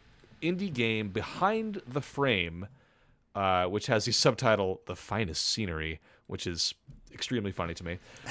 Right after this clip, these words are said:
uh, <laughs> but also kind of along those lines, um, in terms of, like, emotional indie games. We also, I've, I have been playing, uh, Life is Strange: True Colors, uh,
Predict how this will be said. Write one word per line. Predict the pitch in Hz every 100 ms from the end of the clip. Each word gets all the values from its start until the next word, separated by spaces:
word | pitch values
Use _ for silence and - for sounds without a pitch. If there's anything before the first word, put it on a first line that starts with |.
| -
uh, | 113 113 110 117
<laughs> | 110
but | 151
also | 208 262 - 165
kind | - 226
of | 147
along | 127 123 113
those | 104 113
lines, | 214 233 113 101 120 - - -
um, | 110 107 101 95 101 101
in | 117
terms | 135 117
of, | 107
like, | 104 101
emotional | 101 101 123 - 113 104
indie | 120 131 92
games. | 87 85 98 113 104
We | 120
also, | 123 139 - -
I've, | 175 151
I | 143 160 110 _ -
have | 110 104
been | 101
playing, | 104 90 87 95 -
uh, | 95 90
Life | 107 156
is | 151
Strange: | - 139 127 120 113 -
True | - 143 127
Colors, | - 254 92 71 - - - - - _
uh, | - 104 98 95